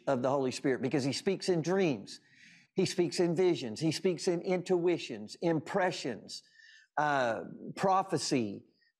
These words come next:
uh, peace, um, righteousness, joy. These are the language of the Holy Spirit and him speaking to you.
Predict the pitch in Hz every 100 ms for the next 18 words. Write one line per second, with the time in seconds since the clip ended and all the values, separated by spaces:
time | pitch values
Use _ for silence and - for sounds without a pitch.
0 | - 147 127 113 113 - 226 180 120 -
1 | - - _ _ _ _ 151 147 135 123
2 | 117 110 113 107 135 202 202 - 156 -
3 | 131 113 - 202 202 147 139 254 294 285
4 | 233 185 175 208 320 214 180 180 170 165
5 | 180 170 160 - 294 196 131 - 156 156
6 | 160 147 208 202 165 135 120 101